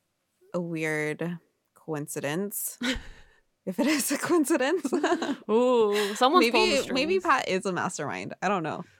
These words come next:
Speaker 2: I don't know.
Speaker 1: He's, he's doing something.
Speaker 2: Yeah.
Speaker 1: Yeah,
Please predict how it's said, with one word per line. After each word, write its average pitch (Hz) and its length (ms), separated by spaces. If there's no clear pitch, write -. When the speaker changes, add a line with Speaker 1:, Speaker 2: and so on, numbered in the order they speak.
Speaker 2:
I 214 80
don't 233 180
know. 226 880
Speaker 1:
He's, 208 160
he's 196 200
doing 202 260
something. 202 640
Speaker 2:
Yeah. 160 160
Speaker 1:
Yeah, 147 280